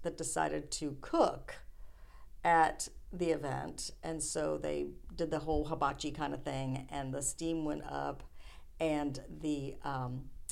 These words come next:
sprinkler system went <laughs> off. And so around that booth, not the, not through the whole thing, but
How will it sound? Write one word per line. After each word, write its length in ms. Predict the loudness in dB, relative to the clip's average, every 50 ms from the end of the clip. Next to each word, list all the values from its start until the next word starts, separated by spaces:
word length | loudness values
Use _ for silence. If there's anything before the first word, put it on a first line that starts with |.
| -8 -8 -6
sprinkler 500 | -4 2 8 10 10 12 12 10 8 8
system 420 | 8 8 6 6 6 4 4 4 6 10
went 160 | 12 12 12
<laughs> 200 | 12 12 12 10
off. 220 | 8 6 2 0 -6 -8 -8 -8 -8 -6 -6 -6 0 4 4 4 8 8 8 8 8 6 4 8 10 10
And 320 | 12 12 12 12 12 10
so 600 | 8 8 10 12 12 12 12 12 12 12 10 8 4 -2 -6 2 8 10
around 380 | 12 12 12 12 12 12 12
that 300 | 12 12 12 12 12 8
booth, 220 | 6 6 6 8 12
not 220 | 12 12 12 12 10
the, 140 | 4 4 6
not 220 | 10 12 12 12 12
through 80 | 10 10
the 100 | 10 10
whole 180 | 10 8 6
thing, 400 | 6 4 2 0 0 -2 -4 -6 -8
but 360 | 0 4 6 6 6 4 0